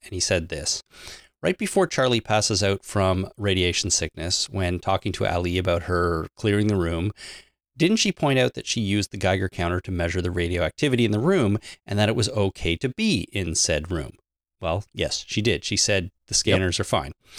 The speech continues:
Speaker 1: Then all of a sudden, after her, uh, "that's better than bowling" moment, which is when they kissed, uh, she has passed out and apparently has been exposed to too much radiation.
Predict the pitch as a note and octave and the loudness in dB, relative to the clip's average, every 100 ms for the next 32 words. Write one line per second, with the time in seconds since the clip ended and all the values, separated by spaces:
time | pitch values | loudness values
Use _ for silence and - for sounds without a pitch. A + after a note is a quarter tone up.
0 | - - - - - _ A#2+ F3+ A3 E3+ | -12 -12 -14 -18 -20 _ -2 2 4 4
1 | D3 D3 - F2 G2 A#2+ - A#2 C3+ - | 4 2 2 2 2 -2 -4 0 0 2
2 | A#2+ A2+ G2+ A2+ A2 G#2 G2+ G2+ - A2 | 2 4 4 6 6 6 4 2 -2 2
3 | G2 F#2 F2+ G#2+ - A#2 A2+ G2+ F#2 G#2 | 4 4 4 2 0 2 4 4 2 4
4 | C#3+ G#2 F2 E2+ D#2+ F2+ G#2+ - _ - | 4 4 2 -2 -2 -2 -4 -8 _ -12
5 | - D#2+ E2+ F2+ - D#2 - - - - | -10 -6 -4 -4 -2 -2 -2 -4 -16 -16
6 | - - _ G#2 F2+ F2+ - A#2+ F#2 - | -16 -20 _ -2 2 2 2 0 0 0
7 | D3 D#3+ A2+ A2+ - - A2 A2+ G2 F#2+ | 0 2 4 4 0 -2 0 2 0 0
8 | - F#2 - G2+ F#2+ - G2+ F#2+ F2+ - | -4 -4 -4 -2 -2 -2 -10 -4 -4 -2
9 | E2+ D#2 D2 C#2 - | -4 -2 -4 -6 -10